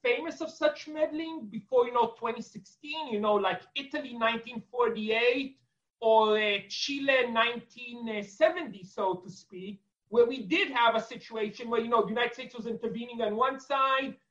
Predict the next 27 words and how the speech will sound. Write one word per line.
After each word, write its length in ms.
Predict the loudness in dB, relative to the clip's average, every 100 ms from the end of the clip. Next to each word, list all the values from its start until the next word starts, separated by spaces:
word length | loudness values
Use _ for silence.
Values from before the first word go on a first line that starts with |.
| _
and 100 | -4
the 60 | -4
Soviet 420 | 2 2 2 -6
Union 200 | -12 -4
was 160 | -2 -2
intervening 480 | -4 -6 -8 -8 -4
on 100 | -4
the 120 | 0
other 180 | -2 -2
side, 440 | -4 2 2 2 -4 _ _ _
were 140 | 0 4
actually 420 | 4 0 -8 -8
the 160 | -8 -14
exceptional 1160 | -14 -14 -12 -14 _ -12 -2 6 6 6 2 _ _ _ 2 4
and 140 | 4 2
unusual 760 | -2 0 2 2 2 0 0 -2
cases 760 | -6 -6 -6 -12 -12 -10 -10 -12 _ _ _
in, 280 | -2 -2 0
uh, 260 | 4 4 4
this 220 | -6 -8
regard, 500 | -10 4 6 6 4
so 220 | 0 0 0
to 140 | -6
speak. 400 | -14 _ -14 -12
In 100 | 2
other 200 | 4 4
words, 480 | 6 10 8 8